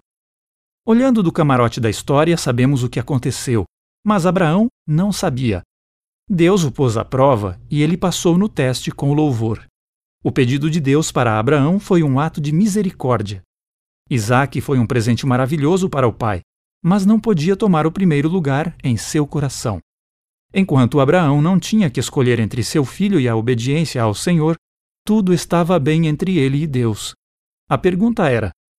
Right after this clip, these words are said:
até onde iria o amor de Abraão pelo Eterno? Essa é a questão à qual devemos responder. O jovem deseja iniciar um curso universitário,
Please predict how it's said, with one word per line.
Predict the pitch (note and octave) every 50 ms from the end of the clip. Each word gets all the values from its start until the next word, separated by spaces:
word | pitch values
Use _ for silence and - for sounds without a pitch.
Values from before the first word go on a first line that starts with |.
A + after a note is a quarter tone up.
| _ _ _ _ _ _ -
até | - E3+ E3+ - G#3 F#3 E3+
onde | D#3 F3 G#3+ B3 C4+ B3 G3+ A3 G#3+
iria | F#3 D3 D#3 D3 C3+ A#2+ A2+
o | A#2 A#2+
amor | A2 A2 A#2 C#3 C#3 B2
de | A#2+ A#2+
Abraão | A2 A2+ A#2+ G#2+ A#2 C3+ C#3+ A#2
pelo | - B2+ G#2+ G#2+
Eterno? | G#2 - - D3 D3 - G3+ G#3 G#3+ - _ _ _ _ _ _ _ _ _ _ _ _ _ _ _ _ _ -
Essa | G3 G#3 G#3+ - - A3+
é | G#3+
a | G#3
questão | - - A#3 - - - F3 F3 F#3
à | F#3 E3+ C#3
qual | - - D3 D3 D#3+
devemos | C#3+ C#3+ A#2 A2+ C3 C3+ C3 A2+
responder. | C#3 B2 - - C#3+ B2+ A2 A2+ A#2 A2 - - _ _ _ _ _ _ _ _ _ -
O | -
jovem | A#2 G2 C3 C3 A#2 B2+ B2+
deseja | A2+ A#2 G#2 G#2+ C#3 C3 A#2 B2
iniciar | A2 A2 F#2+ - - C#3 B2+ C3
um | B2 A2
curso | - - D#3 C#3+ - -
universitário, | C#3+ B2+ A2+ A#2+ A#2+ A2+ - - - - C3 A#2 A#2 A2+ G#2+ F2+ -